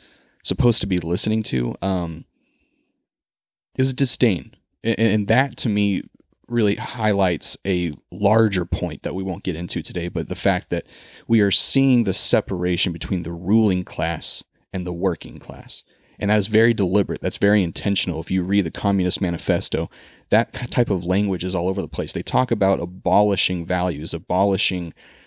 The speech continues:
social, uh, hierarchies and, and, uh, economic hierarchies and things like that. They, they abolish and eliminate it by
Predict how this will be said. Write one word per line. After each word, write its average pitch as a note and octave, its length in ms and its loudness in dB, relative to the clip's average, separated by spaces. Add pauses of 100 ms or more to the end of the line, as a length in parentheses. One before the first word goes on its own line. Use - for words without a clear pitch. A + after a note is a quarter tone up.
social, G#2 460 2 (280)
uh, F2+ 200 2
hierarchies F2+ 880 0
and, D#2+ 160 -10
and, F2 260 -8
uh, D#2+ 340 -6 (520)
economic G2+ 640 0 (140)
hierarchies F2 680 0
and - 140 -10
things G#2+ 240 0
like - 160 -6
that. F#2+ 320 -2 (1200)
They, A#2+ 300 4
they A2+ 360 4
abolish B2 760 0
and A2+ 120 0
eliminate G2 520 0
it G#2 320 -6
by G#2+ 480 0